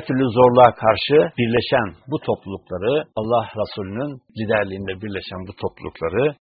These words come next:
kimlik analizine tabi tutar, kişilik analizine tabi tutar ve onlarda var olan dürüst insanları, güvenilir insanları öne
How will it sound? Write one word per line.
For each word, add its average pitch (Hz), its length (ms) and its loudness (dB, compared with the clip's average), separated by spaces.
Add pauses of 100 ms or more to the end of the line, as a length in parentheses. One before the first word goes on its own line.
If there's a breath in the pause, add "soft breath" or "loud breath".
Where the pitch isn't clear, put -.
kimlik 117 420 -4 (160)
analizine 90 440 -12 (100)
tabi 82 260 -12
tutar, 139 280 0 (340)
kişilik 135 360 -8 (100)
analizine 85 460 -16
tabi - 220 -16
tutar 127 280 -2 (460)
ve 101 100 -2 (240)
onlarda 101 360 -2 (140)
var 107 200 4
olan 90 220 -4 (280)
dürüst 117 280 -8 (100)
insanları, 82 560 -12 (400)
güvenilir 101 480 -8
insanları 85 400 -12 (100)
öne 98 120 -8